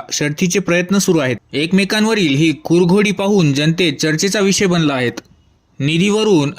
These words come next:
श्रेयवादाची जी लढाई सुरू आहे, तर पुसद येथील छत्रपती चौक ते सुभाष चौकच्या रस्त्याची दुरावस्था व इतर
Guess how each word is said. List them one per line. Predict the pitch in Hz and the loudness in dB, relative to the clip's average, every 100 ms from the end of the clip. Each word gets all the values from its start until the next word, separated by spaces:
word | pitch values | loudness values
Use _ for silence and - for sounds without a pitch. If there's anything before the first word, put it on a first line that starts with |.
| 131 | -6
श्रेयवादाची | - 151 175 185 180 190 180 151 | -2 0 0 0 0 -2 0 0
जी | 131 147 143 | 0 0 0
लढाई | 151 180 | 0 0
सुरू | 180 190 | 2 2
आहे, | 190 151 127 | 2 0 -2
तर | - 196 156 | -2 -2 -2
पुसद | - - 147 185 185 | -4 -4 -2 0 0
येथील | 185 156 135 131 | 0 2 0 0
छत्रपती | 160 156 180 196 180 151 127 | -2 0 0 0 0 0 0
चौक | 165 170 - - _ _ | -2 -2 -6 -20 _ _
ते | - 170 131 | -4 -2 -2
सुभाष | - 160 190 | -2 0 0
चौकच्या | 190 202 175 - 185 | -2 -2 -2 -2 -2
रस्त्याची | 165 - 202 196 | -2 -2 -2 0
दुरावस्था | 175 165 185 196 180 151 117 - _ | 0 0 0 -2 -2 -4 -6 -10 _
व | 151 180 160 - - | 0 0 0 -4 -6
इतर | 143 143 202 | -6 -2 -2